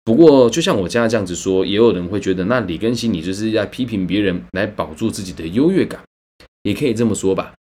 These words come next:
所以我也会继续的努力增加我自己的影响力。那书里面的全部内容就进行到这边咯，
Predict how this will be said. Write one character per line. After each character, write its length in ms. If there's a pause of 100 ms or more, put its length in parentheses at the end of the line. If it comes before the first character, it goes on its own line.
所 180
以 40
我 160
也 120
会 460
继 140
续 140
的 360
努 200
力 260 (120)
增 180
加 160
我 140
自 100
己 80
的 80
影 180
响 220
力。 160 (1080)
那 120
书 140
里 140
面 120
的 80
全 200
部 100
内 100
容 200
就 100
进 160
行 140
到 120
这 120
边 200
咯， 200